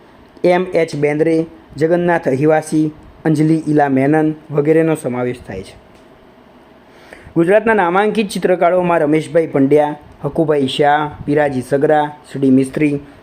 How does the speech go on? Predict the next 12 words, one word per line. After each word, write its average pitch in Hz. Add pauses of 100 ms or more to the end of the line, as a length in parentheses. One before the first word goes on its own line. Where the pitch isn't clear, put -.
(100)
વૃંદાવન 147
સોલંકી, 151 (300)
શ્યામક્ષ 151
ચાવડા, 143 (340)
તૈયબ 147
મહેતા, 135 (260)
હિંમત 151
શાહ, 147 (220)
ભૂપેન 156
ખખ્ખર, 156 (260)
નટુ 135
પરીખ, 151